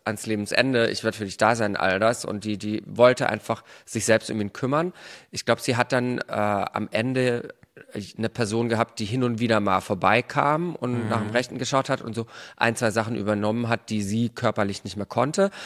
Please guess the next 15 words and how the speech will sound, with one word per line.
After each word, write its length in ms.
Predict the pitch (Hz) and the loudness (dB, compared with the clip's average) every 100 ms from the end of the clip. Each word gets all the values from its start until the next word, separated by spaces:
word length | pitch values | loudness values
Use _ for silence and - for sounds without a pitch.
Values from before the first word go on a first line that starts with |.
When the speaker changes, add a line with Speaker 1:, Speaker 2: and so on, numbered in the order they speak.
| - - | -10 -2
Speaker 1:
aber 300 | 117 123 - - _ _ | 4 4 2 -10 _ _
im 120 | 127 | -4
Endeffekt 420 | 127 135 - 123 | -2 -2 0 0
hat 200 | 120 - - | 0 -4 -6
sie 360 | 95 120 127 | -4 0 0
ihn 160 | 101 98 | 0 -4
gepflegt. 600 | - - 64 62 - - - - - - - - | -6 -6 -6 -6 -10 -20 -18 -18 -18 -18 -20 -2
Und 580 | 117 117 117 117 - - _ _ _ - | 2 4 2 0 -4 -14 _ _ _ 0
mal 180 | 117 113 | 4 6
ganz 280 | 120 131 - | 6 4 2
davon 240 | 113 120 | 0 0
abgesehen, 580 | - - 113 107 107 101 | -2 0 -2 0 0 0
was 160 | 107 | -4
das 320 | - 101 - - | -2 -4 -6 -4
körperlich 680 | 120 120 160 160 175 - | 2 2 2 0 0 -4